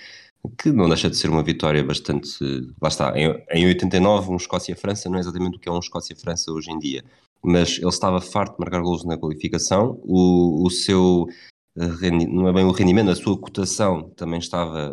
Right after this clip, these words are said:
eh, em alta, portanto, saindo do Nantes para voltar à Escócia, eh, não digo que se esperasse uma grande,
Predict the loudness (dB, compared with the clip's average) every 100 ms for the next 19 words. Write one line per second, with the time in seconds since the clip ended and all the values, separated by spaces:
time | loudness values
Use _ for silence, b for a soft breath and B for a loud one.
0 | -8 -6 -2 0 2 0 -4 -12 -10 -4
1 | -2 -2 -4 -6 b b _ _ 0 4
2 | 4 4 2 0 -6 -8 0 4 6 6
3 | 2 -2 -6 -2 -2 -2 -2 -2 -2 -2
4 | -2 -2 -6 -6 -6 -8 -8 0 4 6
5 | 6 4 2 -8 -8 -6 -2 0 -2 -4
6 | -8 -4 -2 0 0 0 0 -2 -2 -4
7 | -8